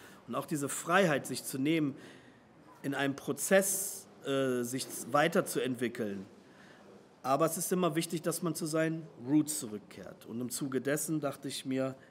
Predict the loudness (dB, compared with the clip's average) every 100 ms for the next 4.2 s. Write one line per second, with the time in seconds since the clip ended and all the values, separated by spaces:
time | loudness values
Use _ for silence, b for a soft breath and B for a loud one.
0 | B -6 0 0 0 -2 -2 -2 -6 -8
1 | -8 -12 -6 -2 -2 -2 -4 -4 -6 -8
2 | -8 -8 -8 -8 -10 -10 B B 0 0
3 | 0 2 2 2 2 2 2 -2 -4 -4
4 | -6 -8